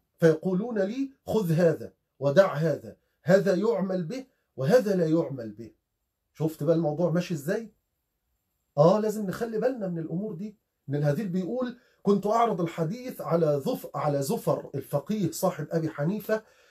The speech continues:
فيقول: 'خذ هذا ودع هذا، هذا ناسخ وهذا منسوخ، هذا يعمل به وهذا لا يعمل به.'" فخلي بالكم، رواية الأحاديث يا إخوانا وقراءتها حاجة، وفقهها، وإن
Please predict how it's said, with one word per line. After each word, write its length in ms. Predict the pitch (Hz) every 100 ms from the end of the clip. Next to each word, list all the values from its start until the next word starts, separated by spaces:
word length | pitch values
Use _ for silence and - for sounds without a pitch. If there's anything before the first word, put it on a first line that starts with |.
| _
فيقول: 720 | - 160 165 - 262 277 269 - _ _ -
'خذ 260 | 240 208
هذا 440 | 196 233 220 233 226
ودع 400 | 156 143 180 143
هذا، 480 | 185 - 135 131
هذا 380 | 123 175 196 196
ناسخ 460 | 196 240 240 254 -
وهذا 340 | 151 175 180
منسوخ، 580 | 185 185 - 208 170 -
هذا 240 | 165 165
يعمل 400 | 175 240 208 196
به 160 | 165 240
وهذا 340 | 196 196 180
لا 80 | 160
يعمل 380 | 160 165 143 120
به.'" 200 | 110 110 _ _ _ _ _ _ _ _
فخلي 440 | 151 147 - 285
بالكم، 540 | 202 277 277 - 107 - _
رواية 300 | 143 190 294 294
الأحاديث 640 | 160 156 165 151 254 -
يا 60 | 151
إخوانا 480 | - 156 180 147
وقراءتها 720 | 120 - 143 127 135 - - 143
حاجة، 500 | - 190 170 185 - _ _ -
وفقهها، 1200 | 135 143 160 - 151 214 196 208 208 202 208 - _ _ _ _ _ _ _ _
وإن 640 | 120 139 143 139 131 131